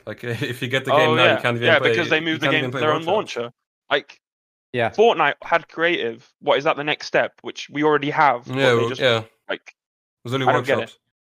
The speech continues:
Speaker 2: Like, we have workshop, we had it on Steam, you've moved it to Epic.
Speaker 1: <laughs> No workshops.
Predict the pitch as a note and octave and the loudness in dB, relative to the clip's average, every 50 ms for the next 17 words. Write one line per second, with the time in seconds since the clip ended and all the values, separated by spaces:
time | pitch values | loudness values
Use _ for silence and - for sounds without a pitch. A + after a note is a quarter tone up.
0 | _ _ _ _ _ _ _ _ _ _ _ _ - A2+ A2 B2+ C#3 C#3+ D3+ D3+ | _ _ _ _ _ _ _ _ _ _ _ _ -4 -4 -4 -4 -4 -4 -2 2
1 | - F3+ F3+ D#3+ D#3 D#3+ D#3 C#3+ - - - B2+ - - E3+ D3+ C3+ - D#3+ D#3+ | 4 4 4 4 0 0 0 0 0 -2 -6 -6 -6 -6 -8 -8 -4 -2 0 0
2 | D3+ - B2+ C#3 C3 - - D3 C3+ A#2+ A2+ A2+ A2+ A#2+ _ _ _ _ _ - | 0 0 -4 -6 -10 -14 -10 -10 -10 -10 -10 -12 -14 -18 _ _ _ _ _ -18
3 | A#2+ B2+ C3 D3+ D#3+ D#3 D3 C#3+ - - - - C#3+ C#3+ - - A2 G#2 - _ | -16 -12 -8 -8 -8 -6 -8 -10 -8 -6 -2 -2 -2 -4 -4 -6 -6 -6 -6 _
4 | - - - _ _ _ _ _ _ _ _ _ _ _ _ _ _ _ _ _ | -16 -20 -20 _ _ _ _ _ _ _ _ _ _ _ _ _ _ _ _ _
5 | - C3 A#2+ A#2+ A#2+ B2+ B2 A#2+ - - G#2+ G#2+ - - | -10 -6 -4 -4 -2 -2 -4 -6 -8 -12 -14 -14 -14 -20